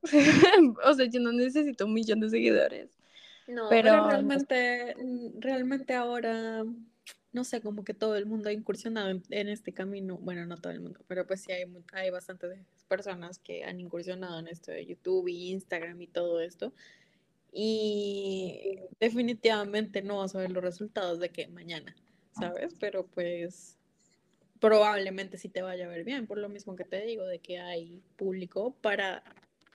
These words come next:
Speaker 2: absolutamente todo tipo de cosas.
Speaker 1: Ay, pa-, parce, o sea, me encantaría como hacer un maquillaje de ojos mientras hablo del último libro que leí, ¿sabes?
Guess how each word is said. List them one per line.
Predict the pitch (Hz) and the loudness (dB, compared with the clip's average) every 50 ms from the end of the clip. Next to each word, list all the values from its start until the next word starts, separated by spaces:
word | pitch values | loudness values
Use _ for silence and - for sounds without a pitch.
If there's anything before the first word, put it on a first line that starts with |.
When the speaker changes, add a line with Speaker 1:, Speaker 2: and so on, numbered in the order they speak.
| _ _ _ _ _ _ _ - | _ _ _ _ _ _ _ -8
Speaker 2:
absolutamente | - 214 - - - 208 196 185 180 185 185 190 180 175 - 165 | -8 -8 -4 -4 -2 -2 -2 -2 -4 -6 -6 -8 -10 -10 -14 -4
todo | - 180 180 170 | 0 2 2 2
tipo | - - - - 185 | 0 -6 -10 -8 -8
de | 175 - - | -8 -8 -8
cosas. | - 165 170 - 160 180 - _ _ _ _ _ _ _ _ _ _ _ _ _ _ _ _ _ _ - - - - _ _ _ _ _ _ _ _ - _ _ _ _ - - | -14 -14 -14 -14 -18 -18 -20 _ _ _ _ _ _ _ _ _ _ _ _ _ _ _ _ _ _ -20 -20 -20 -20 _ _ _ _ _ _ _ _ -20 _ _ _ _ -12 -6
Speaker 1:
Ay, | 220 214 196 196 196 | -2 0 2 2 4
pa-, | 202 202 196 - - 233 - | 4 4 4 4 2 8 10
parce, | 277 254 247 254 269 254 | 10 10 10 10 6 8
o | 240 247 | 10 10
sea, | 247 - 247 240 | 10 10 10 8
me | 247 247 240 240 | 8 6 4 4
encantaría | 233 233 - 226 226 220 226 233 247 247 233 202 | 2 2 2 2 2 6 6 8 8 8 8 8
como | 202 - 196 208 208 208 208 202 196 185 185 185 196 214 - - _ | 6 2 -4 -2 -2 0 0 2 0 0 0 -4 -4 -6 -8 -10 _
hacer | - 226 214 - 240 226 226 | 0 0 4 4 2 2 2
un | 214 208 202 | 0 2 2
maquillaje | 196 196 196 - 208 208 208 208 196 190 185 | 2 2 2 4 4 6 6 6 4 0 2
de | 190 196 202 | 2 4 4
ojos | 202 185 180 185 185 - 202 208 262 311 - _ _ _ _ - - _ _ _ _ _ | 6 6 4 4 0 -2 -4 -4 -4 -8 -10 _ _ _ _ -20 -20 _ _ _ _ _
mientras | 226 220 220 220 214 - 202 208 202 208 | -2 -2 -2 0 2 4 6 6 6 8
hablo | 208 202 196 196 190 | 6 6 8 8 8
del | 190 185 185 185 185 185 - | 8 8 6 2 -2 -4 -2
último | - 208 214 - 185 180 185 185 | 0 -2 0 0 0 0 2 2
libro | 185 185 185 185 180 180 | 2 2 0 0 -2 -2
que | - 185 | 0 0
leí, | 185 185 180 - - 214 | 0 0 0 -2 -4 -4
¿sabes? | - - 196 208 - 285 330 - | 0 2 2 4 2 0 -2 -4